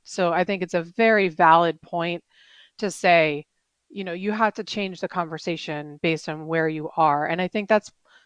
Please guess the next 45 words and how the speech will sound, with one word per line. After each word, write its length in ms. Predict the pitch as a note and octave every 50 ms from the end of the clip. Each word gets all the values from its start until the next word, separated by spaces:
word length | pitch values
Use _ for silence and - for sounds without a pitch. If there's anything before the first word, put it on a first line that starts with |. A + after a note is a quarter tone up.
| _ _
that's 180 | G#3+ G#3+ G3+
something 380 | - A#3 A#3 A3+ - A3 G#3+ G3+
that 260 | G3 F#3 F3 F3 E3
as, 400 | D#3 D#3 D#3+ D#3+ D#3 D#3 E3 - - -
uh, 280 | E3+ E3 D3+ D3+ D#3 -
advocates 480 | F3 F#3+ G#3 G3 G3+ - - E3+ - -
for 140 | - F3
the 100 | D#3+ E3+
dark 240 | D#3+ - E3 D#3+ -
sky 320 | - - - G3 G3 F3+ E3+
that 160 | D#3 C#3+ -
we 140 | F3+ F3+ -
all 400 | - F#3 E3+ E3+ E3+ E3 D#3+ -
are 120 | - F3 D3+
facing, 520 | - - E3+ E3+ E3+ - - C#3 C#3+ E3
that 200 | D#3 D#3+ D#3 C#3+ _ _ _ - _
each 240 | - A#3+ A#3+ G#3+ -
group 180 | - B3 G3+ -
of 140 | G3 - _
people 340 | - G#3 - - D#3+ D#3+
really 480 | D#3 E3 F3+ F#3 F#3 F3+ F3 E3+ D#3+ E3+ _ - _ _ _
has 200 | - G3 F#3 F3
a 60 | F3
different 440 | D#3+ D#3 G3+ A3 - - F3+ F3 _
connection 540 | - G3 F#3 F3+ F3+ - - F#3 E3+ E3 D#3
to 100 | - -
the 80 | E3+
night 220 | E3 E3 D#3 D3+ -
sky. 240 | - - G3+ F3+
And 100 | E3+ E3
that's 180 | F3+ G3+ - -
why 120 | - E4
I 40 | D4
think 200 | C4+ - C4+ -
your 100 | A3 G3+
work 200 | F#3+ G3 F#3+ _
is 60 | -
so 140 | - - F3 D3+
fascinating, 640 | _ F#3 E3 E3 F3+ - - A3+ A3+ A3 A#3+ A#3+ A3
because, 400 | G3+ - _ F#3+ F3 E3 - - _ - - - - - - - - - - _
um, 380 | F3+ F3+ E3+ D#3+ D#3+ D3+ D#3+ F3+ G3 B3 _ _ _ _ A4+ A#4
Sam, 300 | A4+ - - A#3 G#3+ G#3
you 80 | G#3 G#3
talk 240 | - A3+ A3 G3+ -
about 460 | G#3 G3+ F#3+ F3+ F3 E3 D#3+ -